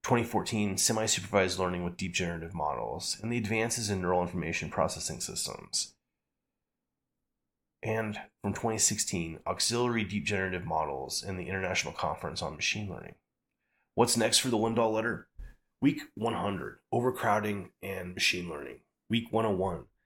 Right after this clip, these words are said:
Back to the R O I of M L. Week one oh one, M L Pracademics. Week one oh three, Rethinking the Future of M L. Week one oh four, that second year of posting recap.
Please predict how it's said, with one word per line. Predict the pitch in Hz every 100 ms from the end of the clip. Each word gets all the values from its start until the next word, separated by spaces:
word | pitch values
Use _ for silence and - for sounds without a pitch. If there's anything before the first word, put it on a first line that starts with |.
| _ -
Back | 117 123
to | 143
the | 123 110
R | 101 101
O | 104
I | 90 82 73 67 - _ -
of | - 82 82 _ -
M | 85 80
L. | 85 67 - _ _ _ _ -
Week | 131
one | 123 123
oh |
one, | 107 104 101 73 - -
M | 139
L | 151 127 -
Pracademics. | 110 113 107 110 - - - - _ _ _ _
Week | 110 117 -
one | 110
oh | 101
three, | - 90 95 - - -
Rethinking | 104 - 107 104 110
the | 95
Future | - 98 - 85
of | 78
M | 76
L. | 73 - - _ _ _ _ -
Week | 110 92
one | 104
oh | 95
four, | - 90 67 - - _ -
that | 104
second | - 135 131 117
year | 104 104
of | -
posting | 101 95 95 80
recap. | 82 - - -